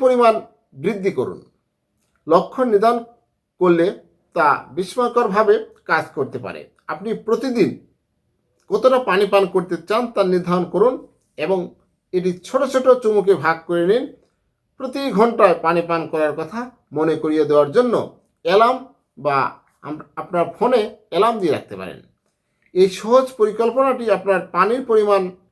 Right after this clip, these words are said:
বজায় রাখতে সাহায্য করবে। চার, তিরিশ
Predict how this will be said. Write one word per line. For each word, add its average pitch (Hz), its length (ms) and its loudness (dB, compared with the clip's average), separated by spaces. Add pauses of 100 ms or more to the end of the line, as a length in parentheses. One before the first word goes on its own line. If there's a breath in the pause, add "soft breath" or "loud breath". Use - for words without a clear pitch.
(400)
বজায় 165 340 2
রাখতে 190 200 -2 (140)
সাহায্য 131 420 -6
করবে। - 300 -18 (1500)
চার, 156 240 4 (880)
তিরিশ 254 280 -4